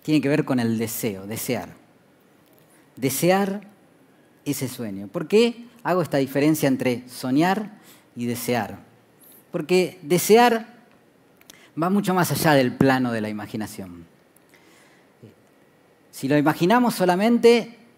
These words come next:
es como decir, bueno, sueño con esto, lo imagino y dejo que, si Dios quiere,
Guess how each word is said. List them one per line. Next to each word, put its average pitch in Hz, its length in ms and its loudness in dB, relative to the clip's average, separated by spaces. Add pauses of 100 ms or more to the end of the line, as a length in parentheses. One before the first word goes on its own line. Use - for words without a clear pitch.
(720)
es 151 160 -6
como 151 200 2
decir, 143 280 0
bueno, 117 340 -2 (800)
sueño 202 400 0
con 180 100 2
esto, 208 260 -2
lo 156 80 0
imagino 147 460 0
y 156 80 4
dejo 156 380 -2
que, 127 240 -4
si - 180 -6
Dios 214 200 -2
quiere, 214 360 -4